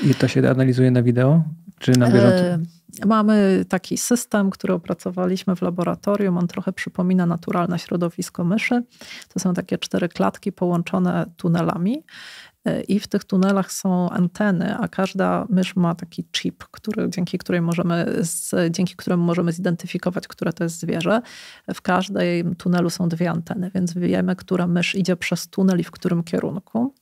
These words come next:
Speaker 2: To jest jeden rodzaj danych, a drugi to jest analiza, e, tak, obrazu, tak? Czyli, e, kam-,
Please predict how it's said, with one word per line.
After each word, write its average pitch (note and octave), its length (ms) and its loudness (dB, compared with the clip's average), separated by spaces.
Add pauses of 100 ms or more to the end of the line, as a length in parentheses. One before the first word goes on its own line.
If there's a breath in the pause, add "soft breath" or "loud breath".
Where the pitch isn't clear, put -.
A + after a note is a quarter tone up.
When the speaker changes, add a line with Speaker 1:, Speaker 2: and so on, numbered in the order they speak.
(580)
Speaker 2:
To F3 100 -2
jest E3+ 120 -2
jeden F3 280 2
rodzaj F3 320 0
danych, F#3+ 400 -2
a G3 140 -2
drugi F#3 340 0
to F#3+ 100 -2
jest F3+ 120 -2
analiza, F#3+ 680 2 (540 loud breath)
e, E3+ 320 0 (480)
tak, - 260 -6
obrazu, F#3 480 0
tak? G#3 260 -4
Czyli, F#3+ 240 -2
e, F#3 440 0
kam-, F#3 260 -2